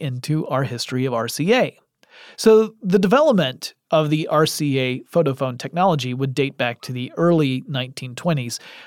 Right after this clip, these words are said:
There was a man named Charles A. Hoxie who was working on recording audio to photographic film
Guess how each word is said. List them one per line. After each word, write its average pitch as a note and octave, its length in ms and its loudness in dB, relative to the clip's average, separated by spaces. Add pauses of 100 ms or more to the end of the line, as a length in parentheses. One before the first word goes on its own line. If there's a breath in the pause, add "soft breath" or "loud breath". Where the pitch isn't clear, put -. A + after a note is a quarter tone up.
There E3 100 2
was D#3+ 120 4
a D#3+ 60 4
man E3+ 280 2
named D#3 300 0
Charles D#3+ 560 2
A. D3 220 2
Hoxie C#3 720 -2 (120)
who D#3 100 0
was D3 180 2
working D#3 360 0
on C#3+ 200 -4
recording D3+ 480 0
audio D#3+ 440 2
to C3+ 120 -4
photographic C#3+ 540 -2
film D3+ 340 2